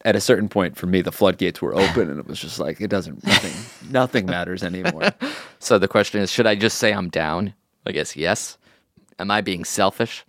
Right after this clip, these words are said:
Speaker 2: No. Uh, and what should I do? You already said, say that you're down. You're available now if he's interested. I, I bet, I'll bet you that he's excited about that information.
Speaker 1: Same.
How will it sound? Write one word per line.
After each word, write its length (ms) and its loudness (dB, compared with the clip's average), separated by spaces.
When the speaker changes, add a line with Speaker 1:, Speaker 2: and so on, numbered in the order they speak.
Speaker 2:
No. 420 2
Uh, 800 2
and 160 0
what 120 -2
should 140 -2
I 80 6
do? 320 2
You 200 0
already 200 6
said, 400 2
say 260 0
that 160 4
you're 160 2
down. 420 0
You're 240 4
available 480 2
now 400 -4
if 140 2
he's 220 0
interested. 580 -2
I, 180 2
I 240 4
bet, 400 0
I'll 160 4
bet 320 0
you 340 0
that 140 -4
he's 360 2
excited 600 -2
about 300 -2
that 180 -2
information. 640 -6
Speaker 1:
Same. 320 0